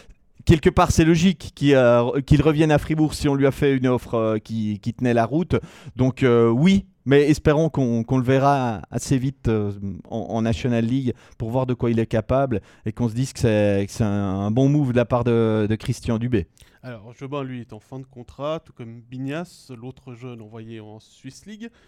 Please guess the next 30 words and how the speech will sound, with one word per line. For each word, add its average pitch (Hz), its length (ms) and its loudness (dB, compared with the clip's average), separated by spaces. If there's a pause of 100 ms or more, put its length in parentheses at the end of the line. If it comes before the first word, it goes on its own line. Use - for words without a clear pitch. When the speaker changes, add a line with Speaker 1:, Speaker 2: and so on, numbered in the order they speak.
(380)
Speaker 2:
euh, 104 200 -20
puisque, - 260 -20
euh, 101 840 -20
David, 117 260 -20 (100)
euh, 107 320 -20 (100)
Gaëtan 131 280 -16
Jobin 117 280 -18 (540)
a 113 80 -18
été 110 200 -20
envoyé 113 400 -16
à, 101 480 -16 (120)
à 110 160 -16 (220)
Winterthur, 123 400 -20
il 180 80 -16
me 135 80 -18
semble, 220 240 -20
depuis, 120 340 -20
euh, 107 320 -18
son - 200 -20
retour 117 420 -20
de, 110 460 -18
de - 60 -20
blessure. 113 280 -10
Speaker 1:
J'ai 127 220 4
aussi 185 240 0
Winterthur 180 460 0
en 147 100 2
tête. 104 360 -2 (180)
<laughs> 123 100 -10 (280)
Speaker 2:
Euh, 123 120 -8